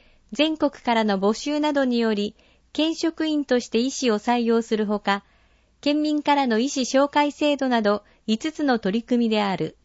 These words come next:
寄付口座の設置とともに全力で取り組み、できるだけ早期の医師確保を目指す、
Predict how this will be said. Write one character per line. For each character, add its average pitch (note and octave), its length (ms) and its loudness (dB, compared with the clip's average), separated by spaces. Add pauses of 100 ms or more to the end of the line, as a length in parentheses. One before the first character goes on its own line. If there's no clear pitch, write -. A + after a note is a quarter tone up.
(960)
寄 A#3+ 160 4
付 - 140 -8
口 E4 220 0
座 D4+ 100 0
の C4+ 140 0
設 A#3 200 0
置 - 140 -14
と C4+ 120 -2
と C4+ 120 0
も B3+ 140 0
に G3 320 0
全 C#4 240 2
力 C#4+ 180 -2
で C4 140 0
取 C4 200 0
り B3+ 40 -6
組 A#3+ 180 0
み、 G3+ 200 -2 (280)
で G#3 140 2
き D#4+ 180 0
る D#4 100 0
だ D4 140 0
け C#4+ 180 0
早 D#4+ 240 0
期 A#3+ 200 -2
の G#3 180 2
医 C4+ 140 -4
師 - 140 -14
確 - 260 -6
保 G#3+ 200 2
を F#3 60 2
目 F#3 100 0
指 A#3+ 220 2
す、 - 260 -8